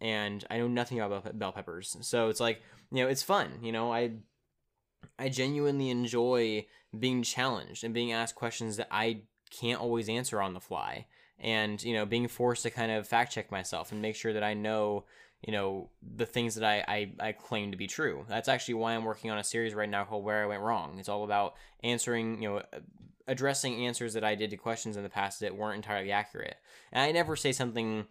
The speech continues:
that I know to be accurate. It just tends to be that sometimes I do my research and then I check it and it turns out that the research I did was outdated and I need to do new research, you know? So it's like, people make mistakes. I, I'm never gonna deny that I'm,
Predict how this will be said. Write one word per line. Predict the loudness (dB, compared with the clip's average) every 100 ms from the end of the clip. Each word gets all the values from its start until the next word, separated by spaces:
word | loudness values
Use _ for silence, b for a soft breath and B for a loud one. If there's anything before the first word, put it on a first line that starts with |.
| b b -4
that | 2 4
I | 4
know | 2 0
to | 2
be | 4
accurate. | 2 2 2 4
It | 2
just | -2 -4
tends | -4 -4
to | -6
be | -4 -2
that | -2
sometimes | -4 -2 -4 -2 2
I | 2 2 -2 B B -2
do | 2
my | 4
research | 4 4 2 2 0 0
and | -2 0
then | 0
I | 2 0
check | 0 -2 0
it | -2
and | -4 -4
it |
turns | -2 0
out | 0
that | 0
the | -2
research | -2 -4 -4
I |
did | -2 -2
was | 2
outdated | 2 2 0 -2 -2
and | -2
I | -2
need | -4
to | -4
do | -4 -2
new | -2
research, | -2 -2 -4 -6 -8 -10
you | -6 -4
know? | -4
So | -2 2 2
it's | 2 -2
like, | -2 -4 B B B B B _
people | -4 0
make | 0 0
mistakes. | -4 -2 -4 -4 -8 -4
I, | -4 -4 -2
I'm | -2 -2 -4 -8 -10
never | -6 -2 0 2
gonna | 2 0
deny | -2 0 2 2
that | 0 0
I'm, | 0 -2 -4 -8